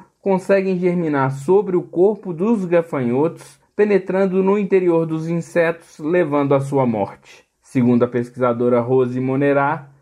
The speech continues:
o uso desse tipo de bioinseticida no país cresce vinte por cento ao ano.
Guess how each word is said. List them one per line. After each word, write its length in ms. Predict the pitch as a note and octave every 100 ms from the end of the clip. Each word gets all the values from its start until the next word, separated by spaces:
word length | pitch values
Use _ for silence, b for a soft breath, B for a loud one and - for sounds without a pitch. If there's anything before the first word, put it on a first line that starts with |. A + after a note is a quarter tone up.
| b
o 160 | - B2
uso 260 | F3+ G#3+ G3+
desse 320 | E3+ E3 C#3
tipo 260 | C3+ C3+
de 160 | B2+ B2
bioinseticida 1080 | A#2 D3 G3+ F#3+ F3+ D3+ C#3+ - - B2+ B2+
no 140 | D3
país 500 | C#3+ E3+ D#3 E3+ - _
cresce 400 | G#3 G#3 G3 G3
vinte 460 | D3+ F3 A3 G#3+
por 240 | G3 F3 C#3+
cento 400 | - D#3+ E3 E3+
ao 240 | F3 C#3+
ano. 320 | A2 G#2 G#2+